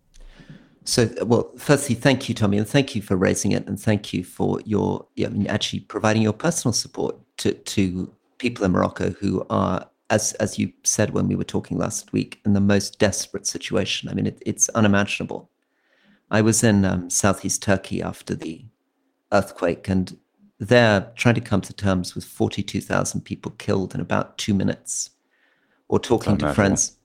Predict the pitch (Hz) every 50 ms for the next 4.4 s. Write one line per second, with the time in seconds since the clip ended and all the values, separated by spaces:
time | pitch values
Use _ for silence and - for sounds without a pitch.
0 | _ - - - 104 95 98 - - 120 110 98 95 - 98 98 92 92 92 -
1 | - - 92 95 92 - - - 101 92 90 95 - - - 107 101 98 - -
2 | - - 95 - - 92 90 - - 98 98 101 - - - 101 - - - -
3 | - - - - - - - - - 101 - - - - - 107 104 104 104 107
4 | - - - - - - -